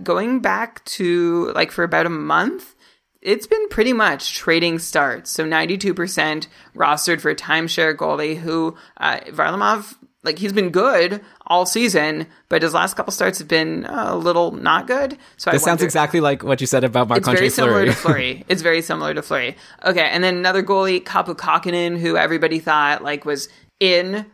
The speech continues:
Speaker 1: uh, had earned the number one job, and then Cam Talbot's like, "Actually, I'm still gonna get games and gonna do really well in them." Kähkönen is seventy percent rostered. I wonder if that should drop. James Reimer at fifty-four percent rostered.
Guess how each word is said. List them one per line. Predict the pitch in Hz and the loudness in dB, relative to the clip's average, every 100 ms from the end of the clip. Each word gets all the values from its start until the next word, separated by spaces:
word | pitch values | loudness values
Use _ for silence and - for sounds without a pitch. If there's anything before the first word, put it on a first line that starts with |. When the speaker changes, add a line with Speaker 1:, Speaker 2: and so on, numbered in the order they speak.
| _ | _
Speaker 1:
uh, | - 156 160 | 0 0 0
had | 165 | 0
earned | 170 | 0
the | 170 | 2
number | 165 160 | 0 0
one | 160 160 | 0 -2
job, | 165 156 | 0 -2
and | 156 | -2
then | 160 | -10
Cam | 170 165 | -8 -8
Talbot's | 165 156 156 | -4 -4 -4
like, | 170 | -6
"Actually, | - - - 494 453 523 | -4 -4 -4 -2 -2 -2
I'm | - 214 | -6 -8
still | 214 220 214 | -4 -2 0
gonna | 214 185 196 | -2 -4 -2
get | 190 185 | -2 -2
games | 175 175 170 | -2 -2 -4
and | - 170 | -6 -4
gonna | 160 160 | -2 -2
do | 151 | -4
really | 156 156 151 | -2 -2 -2
well | 139 143 | -2 -4
in | |
them." | 143 147 | -6 -8
Kähkönen | - 160 156 160 | -2 -2 -2 -8
is | 156 | -6
seventy | - 156 151 | -6 -4 -6
percent | 151 151 190 - | -8 -6 -4 0
rostered. | 180 175 190 180 - - - | 0 2 0 0 -2 -20 -12
I | - | -4
wonder | 151 | -4
if | 160 | -4
that | 175 180 | -2 -2
should | 185 | -4
drop. | 160 170 160 160 - - - | -6 -2 -2 -4 -12 -20 -2
James | 196 185 190 | 0 0 2
Reimer | 156 160 165 | 2 4 2
at | 165 | 0
fifty-four | - 170 175 165 170 160 | -2 -6 -4 -2 0 0
percent | 170 165 165 - | -2 -4 -4 -2
rostered. | 165 160 - 160 156 | 0 0 -2 -2 -4